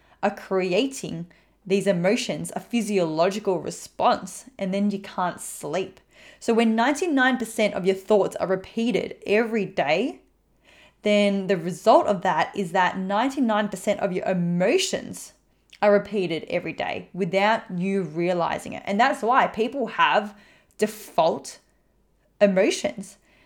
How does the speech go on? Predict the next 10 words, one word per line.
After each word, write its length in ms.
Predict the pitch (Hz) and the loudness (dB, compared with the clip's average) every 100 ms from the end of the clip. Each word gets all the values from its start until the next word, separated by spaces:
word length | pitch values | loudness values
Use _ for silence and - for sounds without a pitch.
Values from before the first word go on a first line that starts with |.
| _ _ | _ _
I'm 100 | 214 | -2
sure 240 | 226 269 277 | 2 4 8
you 160 | 269 | 6
know 160 | 233 214 | 6 4
people 300 | 214 214 214 | 2 0 0
in 180 | 202 190 | 0 0
your 140 | 180 | 0
life 460 | 160 156 277 - - _ - _ _ _ | 0 0 0 -2 -20 _ -20 _ _ _
who 180 | 233 240 | 0 2
default 680 | 208 208 - 190 262 - | 0 -4 0 2 2 -2